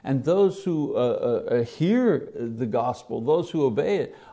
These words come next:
uh, are saving themselves, uh, from this, uh, eventual, uh, judgment. And so, the, as I said, the proclamation's purpose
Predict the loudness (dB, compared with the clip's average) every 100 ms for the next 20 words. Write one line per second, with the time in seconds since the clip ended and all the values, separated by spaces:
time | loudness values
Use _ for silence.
0 | -4 -4 -2 -2 -2 2 2 4 0 0
1 | -2 -4 -4 -4 -4 -10 -12 -20 -20 _
2 | -8 -6 -6 -2 -2 0 -2 -4 -4 -4
3 | -4 -4 -6 -4 -2 -2 -4 -2 -2 -2
4 | -12 -20 -20 -2 0 0 0 4 4 4
5 | -8 -12 -14 -20 _ _ _ _ _ -8
6 | -4 6 6 8 4 4 2 2 4 2
7 | 2 2 2 -2 4 4 4 -2 0 -2
8 | -2 -6 -6 4 4 4 -6 -8